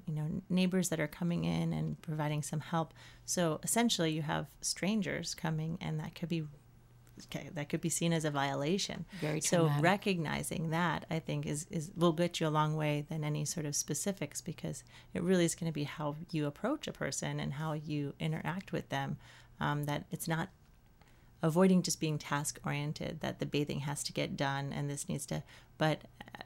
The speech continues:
Speaker 1: you know, making
Speaker 2: Recognizing
Speaker 1: sure
Speaker 2: the potential for trauma.
Speaker 1: Absolutely.
Speaker 2: Emotional trauma.
Speaker 1: Mm-hmm.
Speaker 2: And the, I, I read somewhere something, even if you,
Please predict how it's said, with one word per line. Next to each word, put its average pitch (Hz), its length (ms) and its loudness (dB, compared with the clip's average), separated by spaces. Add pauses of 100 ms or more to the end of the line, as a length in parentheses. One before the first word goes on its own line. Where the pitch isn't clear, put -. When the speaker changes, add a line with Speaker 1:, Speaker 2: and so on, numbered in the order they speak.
Speaker 1:
you - 220 -2
know, 160 100 2
making 196 280 8
Speaker 2:
Recognizing 170 340 8
Speaker 1:
sure 160 60 6
Speaker 2:
the 147 60 4
potential 156 460 2
for 143 120 -2
trauma. 143 600 0 (120)
Speaker 1:
Absolutely. 185 520 -2
Speaker 2:
Emotional 175 500 6
trauma. 139 440 0
Speaker 1:
Mm-hmm. 202 120 2 (140)
Speaker 2:
And 180 140 4
the, 165 100 6
I, 160 300 4
I 160 60 4
read 147 220 2
somewhere 151 280 2
something, 143 520 0
even 160 260 0
if - 160 -4
you, 131 160 -2